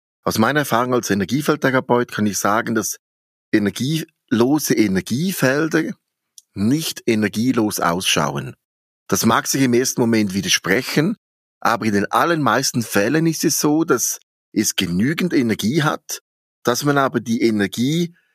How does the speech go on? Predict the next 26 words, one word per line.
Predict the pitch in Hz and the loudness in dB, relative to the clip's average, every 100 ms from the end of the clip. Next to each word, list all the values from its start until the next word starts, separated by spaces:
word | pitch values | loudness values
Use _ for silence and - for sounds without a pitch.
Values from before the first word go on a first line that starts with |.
| _ _ | _ _
oder | - 110 | -2 0
dass | 110 | 2
man | 107 | 0
den | 98 85 | -2 -2
Zugang | 127 156 180 160 | 0 2 0 0
zur | 160 | 0
Energie | 156 151 147 165 | 2 0 0 -2
verloren | 156 151 147 147 160 131 | 0 2 2 2 2 2
hat. | 147 - | 0 -2
Das | 120 | -4
kann | - 92 | -2 -2
aus | 87 - | -2 -4
Verletzung | 92 90 143 - 165 175 | -2 0 0 2 0 2
sein, | 151 143 180 - _ _ - | 0 0 -4 -8 _ _ -4
das | 101 - | -2 0
kann | 98 | 0
aus | 90 90 | 0 -2
Überforderung | 92 85 87 90 120 151 151 165 | -4 -4 0 2 2 2 0 0
sein, | - 135 131 156 _ _ _ | 0 0 0 -6 _ _ _
das | - 113 | -4 -2
kann | - 104 90 | 0 0 0
aus | 85 | -2
Stress | - - 87 107 139 | -2 -2 0 0 0
sein. | - 147 160 214 - _ _ _ - | -2 0 0 -4 -8 _ _ _ -4
Und | 113 95 | -2 -2
dieser | 127 165 - 156 147 | -2 -2 2 0 0